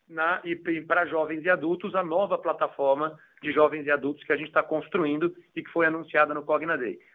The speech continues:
Então, de fato, são caminhos muito naturais de internacionalização. Se você pegar as plataformas que,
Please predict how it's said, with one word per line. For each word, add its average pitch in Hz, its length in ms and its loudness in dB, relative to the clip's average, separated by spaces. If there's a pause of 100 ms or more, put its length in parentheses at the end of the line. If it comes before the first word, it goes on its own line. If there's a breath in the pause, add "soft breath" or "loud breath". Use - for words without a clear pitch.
Então, 147 140 -4
de 151 120 -6
fato, 175 420 2 (280 loud breath)
são 170 120 -2
caminhos 170 340 2
muito 190 240 -6
naturais 165 560 0
de 127 60 -16
internacionalização. 123 960 -4
Se 151 40 -10
você 151 220 -2
pegar 151 480 -2 (460 soft breath)
as 135 140 2 (100)
plataformas 180 800 0
que, 127 420 -2